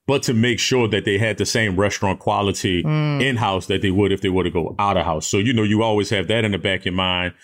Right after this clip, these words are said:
Speaker 1: And if you have an adventurous clientele, like I always do, they allow you to play with your foods and create your,
Speaker 2: <laughs>
Speaker 1: you know, instead of just being, "Oh, I don't eat this, I don't eat that."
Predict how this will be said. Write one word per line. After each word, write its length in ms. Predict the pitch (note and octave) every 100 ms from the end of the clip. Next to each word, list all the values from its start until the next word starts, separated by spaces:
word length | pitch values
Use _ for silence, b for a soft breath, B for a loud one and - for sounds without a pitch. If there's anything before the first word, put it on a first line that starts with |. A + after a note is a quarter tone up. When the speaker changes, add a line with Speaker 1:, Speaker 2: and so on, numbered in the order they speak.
| B B _ -
Speaker 1:
And 200 | D3 C3+
if 180 | C3+ B2+
you 100 | D3+
have 140 | C#3
an 100 | B2+
adventurous 480 | B2 A2+ A#2+ A2+ A2
clientele, 480 | B2 A2 G#2 A2+ G#2+
like 180 | F#2+ F#2+
I 40 |
always 400 | C3 A2 G2+ F#2+ F#2
do, 120 | G#2+
they 100 | A#2
allow 240 | A2 F2+
you 140 | F2+ F#2
to 80 | G#2
play 200 | G#2 F2+
with 160 | F#2
your 80 | G#2+
foods 520 | - F2 E2+ E2+ E2
and 240 | F#2 F2+ A3
create 360 | B3 - A#3+ A3+
your, 100 | G3+
Speaker 2:
<laughs> 420 | G#3 A#3 A3+ A3+
Speaker 1:
you 100 | A3+
know, 120 | E3
instead 260 | C#3+ - C#3+
of 60 |
just 160 | C3 A2
being, 200 | C#3 B2+
"Oh, 260 | G#2+ A2+ G#2
I 60 |
don't 220 | G#2 A2 A2
eat 160 | A2
this, 220 | G#2+ G#2+ G2
I 60 |
don't 200 | F#2 G#2
eat 160 | G#2 F#2+
that." 380 | G2 F#2+ G2